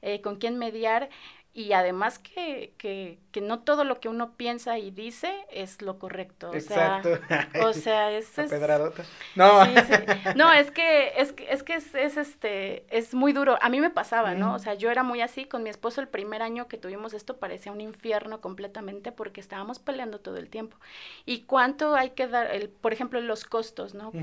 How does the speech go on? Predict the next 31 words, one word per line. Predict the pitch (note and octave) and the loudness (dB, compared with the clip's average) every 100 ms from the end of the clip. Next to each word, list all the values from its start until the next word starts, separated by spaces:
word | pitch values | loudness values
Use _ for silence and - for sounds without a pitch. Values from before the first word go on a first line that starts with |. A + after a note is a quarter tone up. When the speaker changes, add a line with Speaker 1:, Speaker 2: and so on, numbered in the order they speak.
| B3 | -2
Speaker 2:
Ujú. | |
Speaker 1:
¿en | A3 A3 | -2 -4
cuánto | B3 A#3+ B3+ B3+ | -2 -2 -4 -10
tú | - A#3 A3+ G#3+ | -10 -10 -8 -6
vas | A3 A#3 | -6 -4
a | |
dar | A3 A3 | -4 -4
el | G#3+ | -6
costo | - G#3 - | -8 -10 -6
de | A3 G#3 | -4 -6
un | G3+ | -8
producto? | G#3 G#3 G3+ - G3 - - - - - _ _ _ _ _ | -8 -8 -10 -14 -14 -16 -18 -20 -20 -20 _ _ _ _ _
Puta, | - - F#3+ | -20 -8 -6
o | F#3+ | -6
sea, | G3 F#3 G3 F#3+ _ - | -6 -8 -8 -14 _ -2
<laughs> | - - - | -2 -2 -6
nos, | F#3+ A#3 A#3+ | -2 0 2
nos | B3+ B3+ | 2 2
costó | - A#3+ A3+ - C4+ F4+ | 0 0 0 0 2 2
y | C#4 | -2
ni | B3 | -8
siquiera | A#3+ - D#4+ | -8 -6 -4
lo | D#4+ | -4
hicimos | A3+ B3 A#3 | -6 -8 -8
nosotros, | G3 G3 C4 G3 | -8 -10 -10 -10
¿no? | F#3+ | -8
Hasta | A#3 G3+ F#3+ | -10 -10 -12
que | G3 | -12
nos | G#3 G#3 | -12 -10
dimos | B3 C#4 C#4+ | -8 -8 -8
cuenta | - A3 A3 | -10 -8 -8